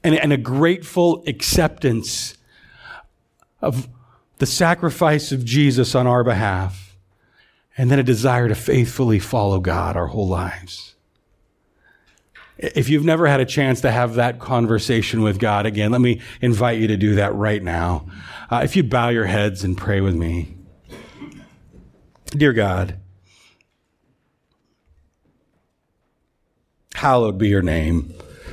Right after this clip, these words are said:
We recognize, God, that you're a good God. And we recognize that we are sinful, unworthy people. We need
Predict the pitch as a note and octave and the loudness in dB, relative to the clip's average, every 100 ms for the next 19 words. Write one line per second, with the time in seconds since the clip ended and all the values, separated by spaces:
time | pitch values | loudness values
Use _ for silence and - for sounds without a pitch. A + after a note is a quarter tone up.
0 | - - - - - - - - - - | -14 -14 -14 -20 -20 -20 -20 -20 -20 -20
1 | - - - - C3+ C#3 C#3 C3 B2 A#2 | -18 -16 -14 -2 2 4 4 0 0 0
2 | G#2 C3 A#2 B2 C3 A2+ G2+ A#2+ A#2 A2+ | 0 2 2 2 2 2 2 2 2 0
3 | E2+ - - F#2+ E2 D#2+ D#2 - _ _ | -4 -10 -4 -2 0 0 -4 -10 _ _
4 | _ _ _ _ - B2 C3+ C3 A#2+ B2 | _ _ _ _ -2 2 4 4 2 2
5 | B2+ A#2+ A2 A2+ A#2 C3 C3 A2+ A2 G#2+ | 2 2 2 0 4 6 6 4 2 2
6 | F#2+ - - - - - C3+ C#3 - B2 | -2 -10 -20 -12 -6 0 2 2 0 0
7 | A#2+ B2 C3+ C3 A#2+ A#2+ G#2+ G#2+ A2 F#2+ | 2 0 2 2 4 2 2 0 0 -4
8 | F#2+ - _ _ _ _ _ _ _ _ | -6 -14 _ _ _ _ _ _ _ _
9 | _ _ _ _ _ _ _ _ _ _ | _ _ _ _ _ _ _ _ _ _
10 | _ _ _ _ _ - A2 A#2+ B2 B2+ | _ _ _ _ _ -2 2 4 4 4
11 | A#2+ A#2 G2+ E2+ | 4 4 2 -2